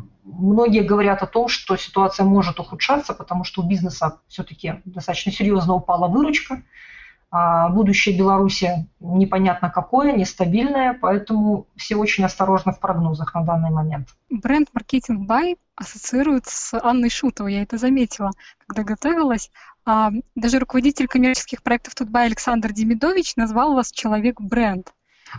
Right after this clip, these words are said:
Speaker 2: Герои ваших публикаций пишут в соцсетях:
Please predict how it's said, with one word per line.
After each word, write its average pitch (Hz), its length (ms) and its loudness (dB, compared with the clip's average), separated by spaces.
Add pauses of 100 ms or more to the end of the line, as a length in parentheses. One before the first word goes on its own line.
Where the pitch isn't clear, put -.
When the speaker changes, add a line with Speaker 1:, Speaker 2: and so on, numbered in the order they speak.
(120)
Speaker 2:
Герои 226 300 2
ваших 302 300 0
публикаций 254 600 0
пишут 220 300 -2
в - 40 -12
соцсетях: - 600 0